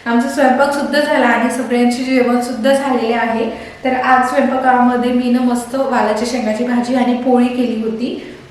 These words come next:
आणि हा सकाळचा ना थोडासा मसाले भात होता, तो खाल्ला.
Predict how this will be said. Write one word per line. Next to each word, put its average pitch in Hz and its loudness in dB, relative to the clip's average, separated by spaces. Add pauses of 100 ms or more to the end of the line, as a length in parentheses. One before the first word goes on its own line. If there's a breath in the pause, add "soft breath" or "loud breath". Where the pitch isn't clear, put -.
आणि 226 2 (120)
हा 262 2
सकाळचा 247 2
ना 254 2
थोडासा 254 2
मसाले 247 2
भात 262 0
होता, 233 0
तो 247 2
खाल्ला. 220 0